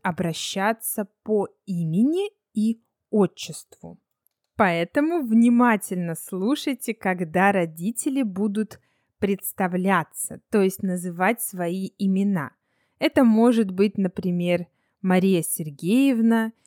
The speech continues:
и Николай Васильевич, скажем. Запомните и имя, и отчество, и потом обращайтесь к ним именно так. Сделайте несколько комплиментов квартире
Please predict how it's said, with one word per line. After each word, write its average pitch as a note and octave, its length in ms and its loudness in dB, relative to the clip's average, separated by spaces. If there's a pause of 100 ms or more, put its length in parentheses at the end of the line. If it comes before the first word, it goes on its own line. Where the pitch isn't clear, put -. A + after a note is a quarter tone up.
(160)
и G#3 160 0
Николай E3+ 580 0
Васильевич, D#3 1000 -8
скажем. C3+ 580 -14 (560)
Запомните A#3 840 2 (240)
и A#3+ 200 -2 (120)
имя, A3 480 4
и G3+ 220 -6
отчество, B3+ 880 -4 (260)
и D#4 100 -6 (180)
потом C#4 420 0
обращайтесь G3 880 -4
к - 140 -14
ним A#3+ 300 -2 (340)
именно F#3+ 480 0 (140)
так. - 400 -8 (1040)
Сделайте C#4 580 2
несколько B3+ 560 0
комплиментов G3+ 920 -2
квартире G3 880 -4